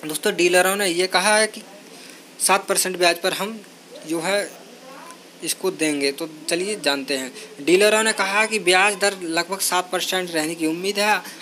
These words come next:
आईसीआईसीआई बैंक, आई सेक प्राइमरी डीलर, पीएनबी, जेएम फाइनेंशियल ट्रस्ट कैपिटल और एसबीआई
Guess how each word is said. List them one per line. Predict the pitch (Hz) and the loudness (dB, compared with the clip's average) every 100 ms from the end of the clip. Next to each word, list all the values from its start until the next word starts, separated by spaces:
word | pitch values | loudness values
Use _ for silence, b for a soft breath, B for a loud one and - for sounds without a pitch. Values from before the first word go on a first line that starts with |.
| B | B
आईसीआईसीआई | 170 190 - 202 196 196 190 185 185 | 2 4 2 4 4 2 0 2 2
बैंक, | 165 185 220 214 220 | 2 2 4 2 2
आई | 190 - 165 185 202 202 220 B B B | 0 2 4 6 6 2 -2 B B B
सेक | - 208 220 214 | 4 6 4 4
प्राइमरी | 190 190 185 175 | 4 4 2 0
डीलर, | 165 185 202 - | 2 2 0 0
पीएनबी, | 170 165 160 156 156 | 2 4 4 2 0
जेएम | 151 180 196 202 208 | 2 4 6 4 2
फाइनेंशियल | - 160 160 160 175 165 | 0 0 0 0 0 -2
ट्रस्ट | - 196 208 | 2 2 2
कैपिटल | - 175 170 165 165 | 0 0 0 0 2
और | 165 175 | 2 -2
एसबीआई | - 156 196 226 - 170 196 - 160 190 196 | 0 4 4 4 0 -2 -4 -2 2 4 2